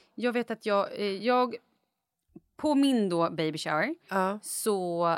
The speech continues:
Speaker 1: eh, var Nicole hemma hos mig. Kalle var någonstans, han var säkert utomlands eller
Speaker 2: Mm.
Speaker 1: någonting. Jag och Nicole låg och, och fulkollade på någon serie.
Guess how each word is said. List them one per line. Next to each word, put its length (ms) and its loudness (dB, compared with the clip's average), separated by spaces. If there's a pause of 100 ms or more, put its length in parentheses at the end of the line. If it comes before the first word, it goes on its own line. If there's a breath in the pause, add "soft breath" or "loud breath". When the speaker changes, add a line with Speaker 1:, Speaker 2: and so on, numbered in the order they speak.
(140)
Speaker 1:
eh, 320 -6
var 120 0
Nicole 480 -2
hemma 180 -2
hos 140 -6
mig. 220 -4
Kalle 280 -4
var 120 -4
någonstans, 500 -6
han 100 -10
var 60 -12
säkert 220 -14
utomlands 500 -6
eller 100 -4
Speaker 2:
Mm. 140 -2
Speaker 1:
någonting. 260 -8 (460 soft breath)
Jag 340 -2
och 80 -4
Nicole 460 -4
låg 200 -4
och, 140 -6
och 120 -16
fulkollade 760 -8
på 120 -10
någon 120 -4
serie. 520 -10